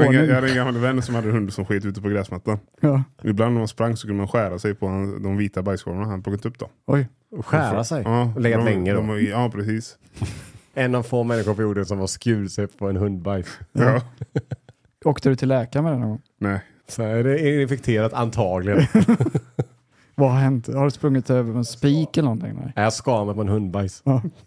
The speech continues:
Speaker 1: Den största skillnaden mellan vit- och svartpeppar är hur det plockas och bearbetas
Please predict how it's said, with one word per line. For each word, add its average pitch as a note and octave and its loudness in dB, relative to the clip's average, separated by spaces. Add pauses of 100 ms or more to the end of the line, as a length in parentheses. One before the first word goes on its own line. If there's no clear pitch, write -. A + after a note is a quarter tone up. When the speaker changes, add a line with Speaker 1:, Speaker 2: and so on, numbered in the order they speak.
(220)
Speaker 1:
Den B2+ 2
största C#3+ -2
skillnaden B2 -2
mellan G#2 0
vit- A#2 -2
och G#2 -4
svartpeppar F#2+ -6
är F#2+ -6
hur F#2 -6
det F#2 -6
plockas A2 -4
och G#2+ -8
bearbetas G2 -6